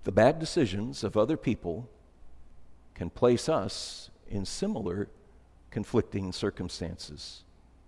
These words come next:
Also, their des-, their descendants didn't leave.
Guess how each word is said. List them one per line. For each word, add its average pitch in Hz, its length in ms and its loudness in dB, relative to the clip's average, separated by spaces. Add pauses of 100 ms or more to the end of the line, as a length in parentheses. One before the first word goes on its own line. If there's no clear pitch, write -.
(2250)
Also, 117 400 4
their 107 200 4
des-, 104 460 0
their 107 180 6
descendants 107 560 0 (320)
didn't - 340 2
leave. - 440 -6